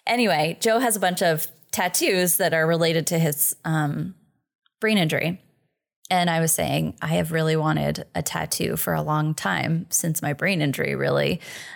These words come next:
Um, but the biggest barrier for me is what are my parents going to say? Because they've always been against that. I mean, like, no, no extra piercings. You know, if you're a lady, you get two, but nobody gets a tattoo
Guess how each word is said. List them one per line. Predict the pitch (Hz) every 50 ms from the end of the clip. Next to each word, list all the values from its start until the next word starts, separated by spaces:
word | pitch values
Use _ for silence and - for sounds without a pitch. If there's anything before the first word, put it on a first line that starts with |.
| - -
Um, | - 170 160 156 156 151 151 151 165 175 208 - _ _ _ _ _ -
but | - 175 - - - _ _ _ _ _ -
the | 170 147 175 175 165 143 - -
biggest | 202 185 180 175 220 226 226 - - - -
barrier | 247 262 277 285 185 151 151 151 165 170
for | - 196 185
me | 175 170 165 156 165 170 180 -
is | - 175 165 160 165 165 165 - - - - _ - 165 160
what | 165 165 165 - - -
are | 185 180
my | 180 175 175
parents | 170 - 175 - - 147 - - -
going | - 165 160 160 156
to | - 170
say? | - - - 76 - - - -
Because | 185 170 - 165 147
they've | - 170 160 156 160
always | - 160 160 160 165 165 170 165 -
been | - 156 147 143 143 -
against | - 151 - 156 143 143 160 - - -
that. | - - 90 -
I | - 160
mean, | 165 151 151
like, | 151 147 147 147 - - - - - - - - - - -
no, | 175 165 151 147 - -
no | - - 175 180 208
extra | 240 233 - - - 220
piercings. | - - 226 214 214 214 226 214 202 196 196 202 202 190 - - -
You | - 180 170
know, | 156 151 151 147 151 147 - - - - - -
if | 170 -
you're | 170 170 165
a | 160
lady, | 165 185 190 202 220
you | 220 220 240 220
get | 220 220 214 220
two, | - - 240 214 196 196 196 190
but | 165 185 156 151
nobody | 165 180 208 208 180 165 156 160
gets | 160 170 170 -
a | 170
tattoo | 160 175 - - - - - -